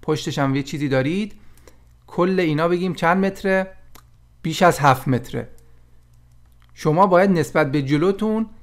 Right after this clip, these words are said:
فاصله زیادی رعایت کنید که یه نفر که اگه بخواد از اینجا بیاد سبقت بگیره سریع بتونه بره اینور که مثلاً از اون ور خطر براش ایجاد نشه. این منظورش هست، تصور من اینه که این منظورش باشه.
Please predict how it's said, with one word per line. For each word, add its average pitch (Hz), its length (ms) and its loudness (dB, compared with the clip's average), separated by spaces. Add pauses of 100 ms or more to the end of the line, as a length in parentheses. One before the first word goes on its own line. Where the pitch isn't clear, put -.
(180)
فاصله 160 540 2
زیادی 170 440 4
رعایت 143 440 4
کنید 208 240 -2
که 160 100 -4
یه 156 120 0
نفر 165 240 2
که 135 160 -6
اگه 127 140 -2
بخواد 156 280 -2
از 131 140 -2
اینجا 131 220 -2
بیاد 156 560 0 (140)
سبقت 131 400 0
بگیره 147 240 0
سریع 165 240 0
بتونه 170 260 0
بره 160 160 0
اینور 139 400 0
که 123 180 -10
مثلاً 139 220 -4
از 127 100 -2
اون 139 100 -2
ور 151 140 2
خطر 143 400 -2
براش 131 260 -2
ایجاد 135 300 2
نشه. 120 300 -4 (360)
این 156 160 2
منظورش 117 580 0
هست، 165 340 0 (400)
تصور 123 440 -4
من 160 360 -2
اینه 175 180 -6
که - 140 -12
این 139 140 0
منظورش 120 460 -4
باشه. - 240 -14